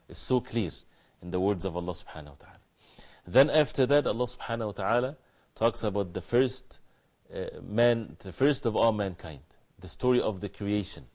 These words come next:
of Allah subhanahu wa ta'ala, Adam alayhi salam, and how Allah subhanahu wa ta'ala created him, and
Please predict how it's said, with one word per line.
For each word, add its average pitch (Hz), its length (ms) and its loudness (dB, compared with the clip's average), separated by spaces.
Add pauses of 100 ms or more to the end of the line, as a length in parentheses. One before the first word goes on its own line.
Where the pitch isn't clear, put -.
(380)
of 85 120 -12
Allah 87 200 -4
subhanahu - 340 -12
wa 76 60 -14
ta'ala, 69 340 -20
Adam 98 400 0 (500)
alayhi 87 220 -6
salam, 78 360 -12 (440)
and 78 100 -14
how 107 120 4
Allah 113 180 4
subhanahu 110 300 -2
wa 104 80 0
ta'ala 101 260 -2
created 92 460 -6
him, - 140 -18 (600)
and 101 480 0